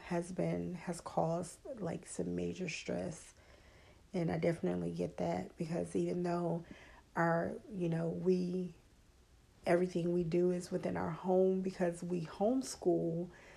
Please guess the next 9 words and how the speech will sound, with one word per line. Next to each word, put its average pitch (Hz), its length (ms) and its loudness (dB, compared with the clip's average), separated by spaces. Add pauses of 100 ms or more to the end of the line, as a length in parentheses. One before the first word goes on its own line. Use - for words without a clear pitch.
(200)
you 202 100 0
know, 190 120 8
we've 214 240 6
also 175 420 -2
had 170 300 -2
to 185 100 -2
make 175 220 -2
adjustments 180 680 -4
to, 175 400 2